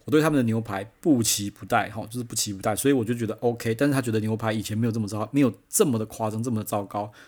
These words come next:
有可能是牛，就是煎牛排的那个，今天，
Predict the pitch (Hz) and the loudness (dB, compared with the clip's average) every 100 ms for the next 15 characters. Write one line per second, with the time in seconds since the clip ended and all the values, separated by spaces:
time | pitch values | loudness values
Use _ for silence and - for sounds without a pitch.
0 | _ 151 151 131 156 147 131 - _ 120 | _ 2 2 2 2 2 2 -8 _ -4
1 | 123 - _ 139 139 139 127 120 110 101 | -4 -8 _ -4 -2 0 2 2 0 -4
2 | 104 107 104 98 - _ - 120 123 | -6 -4 -6 -8 -16 _ -8 -2 -2